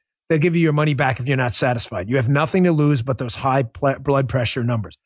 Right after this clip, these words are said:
I just gave some to Tony. We'll expect a full report in a couple weeks. I gave him a whole box. Go to one twenty life dot com. That's one two zero life dot com. Use code Dan to save fifteen percent. My results were great. This is serious. It's your life we're talking about. The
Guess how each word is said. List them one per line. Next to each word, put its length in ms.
I 80
just 240
gave 200
some 240
to 100
Tony. 520
We'll 140
expect 420
a 40
full 280
report 400
in 40
a 60
couple 320
weeks. 260
I 40
gave 160
him 80
a 40
whole 140
box. 400
Go 140
to 80
one 320
twenty 340
life 320
dot 220
com. 340
That's 240
one 440
two 340
zero 400
life 340
dot 220
com. 280
Use 220
code 280
Dan 220
to 60
save 220
fifteen 380
percent. 400
My 80
results 500
were 140
great. 400
This 120
is 100
serious. 500
It's 120
your 100
life 260
we're 80
talking 240
about. 180
The 100